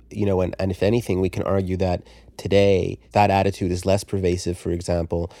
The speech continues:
among civil servants and policymakers and so on and so forth, and that nec-, wasn't always necessarily the case. So be that as it may, it's difficult to understand why people, kind, generous,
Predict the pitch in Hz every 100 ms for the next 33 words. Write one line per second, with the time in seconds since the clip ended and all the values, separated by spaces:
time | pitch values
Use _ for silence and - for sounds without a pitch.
0 | - - - 95 85 85 - 95 82 -
1 | 98 95 90 82 85 - 90 90 - 90
2 | 85 82 85 78 - 87 85 139 - 95
3 | 98 92 95 92 - 107 - 107 104 104
4 | 92 95 90 - 85 87 87 87 85 -
5 | 80 69 - - - - - - 110 104
6 | 104 - _ 107 131 135 117 - 101 98
7 | - 98 104 87 - - - _ - 76
8 | - - _ - 147 - 143 110 92 -
9 | - 101 95 92 - - 95 92 87 -
10 | - _ _ _ _ - 92 101 101 101
11 | 101 98 98 101 _ _ _ - 127 120
12 | 107 92 87 _ _ _ _ _ _ _
13 | - - 120 110 107 101 104 101 - -
14 | 110 110 107 104 98 -